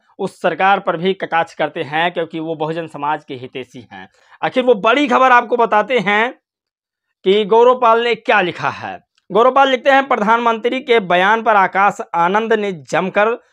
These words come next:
धोया और कहा, "आप बुलडोजर की नहीं, गद्दारों की सरकार चलाते हो।" सोचो, ऐसा आज तक किसी नेता के अंदर हिम्मत नहीं हुई कि सीधा सीधा बीजेपी के साथ टक्कर ले सके।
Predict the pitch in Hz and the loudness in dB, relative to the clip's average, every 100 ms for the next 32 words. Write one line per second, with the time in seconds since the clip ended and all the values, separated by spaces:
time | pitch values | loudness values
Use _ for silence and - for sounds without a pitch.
0 | _ 147 147 185 226 220 196 208 196 175 | _ -10 0 4 6 6 4 2 2 0
1 | 208 - 196 202 175 180 175 185 214 190 | 0 2 4 2 2 0 2 2 2 0
2 | 175 160 180 214 - _ _ 147 180 156 | -6 -6 -8 -8 -12 _ _ -4 -4 0
3 | 208 214 226 214 180 165 170 180 175 156 | 2 4 2 -2 -4 -4 0 -2 -2 -4
4 | 143 135 127 123 110 104 _ _ _ _ | -6 -6 -14 -14 -18 -20 _ _ _ _
5 | - 185 175 131 _ _ _ _ - 214 | -8 -6 -6 -8 _ _ _ _ -2 0
6 | 226 269 269 240 240 202 254 - - 220 | 2 2 2 4 4 2 -2 -2 -6 -8
7 | 294 285 247 226 220 254 233 226 226 - | -6 -4 -2 -2 0 -2 0 -2 -4 -4
8 | 196 202 190 156 196 226 226 185 185 147 | -4 -2 -2 -4 -2 -2 -2 -8 -8 -6
9 | 185 226 - _ _ 190 180 - 240 214 | -6 -6 -12 _ _ -6 -6 -6 -4 0
10 | 226 208 180 190 180 175 180 196 208 180 | 0 -2 -2 0 0 -4 -6 -6 -10 -12
11 | - 185 190 _ 180 - 185 165 139 131 | -4 -2 -2 _ -8 -4 -4 -2 -8 -10
12 | 113 107 | -16 -18